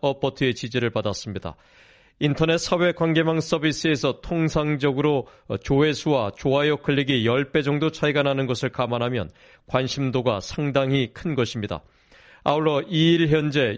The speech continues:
육천팔백 건의 댓글과 이에 대한 토론 커뮤니티만 스물다섯 개에 달해 실질 조회수는 훨씬 더 웃돌 것으로 추정됩니다. 댓글엔 "혼자서 북한을 침투하다니", "중국인 신변이 걱정된다" 등의 반응과 함께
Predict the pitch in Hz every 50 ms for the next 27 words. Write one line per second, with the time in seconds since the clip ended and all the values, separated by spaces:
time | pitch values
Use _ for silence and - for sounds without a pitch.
0 | - 127 143 139 - - 190 160 147 - - - 170 170 156 160 156 160 - 156
1 | 147 143 - 135 139 - - 151 143 139 131 123 90 - - - - - _ _
2 | _ - 139 160 156 151 160 160 156 139 123 107 - - 170 170 170 170 165 151
3 | - - 170 156 160 156 151 147 - - 160 156 156 156 151 139 131 165 - -
4 | - 175 160 160 151 - - 135 123 - - - 151 143 - 135 131 127 127 104
5 | - - _ _ _ _ _ _ - 127 - - 160 160 156 - 170 156 135 147
6 | 139 143 131 - 151 135 113 90 85 - - - 147 - - 160 151 139 139 123
7 | - - - 143 - - 160 147 143 - - 135 120 - 131 135 139 - - -
8 | - 131 117 110 104 107 104 104 95 - - - _ _ _ _ _ _ _ _
9 | _ _ - - - - 160 156 160 185 175 180 165 147 117 - - _ _ -
10 | - 180 170 160 170 160 - - 160 - - 147 - - - 160 156 160 156 -
11 | - 165 151 - - 151 139 131 135 127 123 98 80 _ _ _ _ _ _ _
12 | - - - - 156 151 143 143 135 147 131 123 - - - 170 160 151 160 156
13 | 170 156 151 143 - - - 151 147 143 135 139 139 139 143 135 131 131 139 139
14 | 135 - 139 131 131 127 131 127 127 120 127 123 120 - - 110 80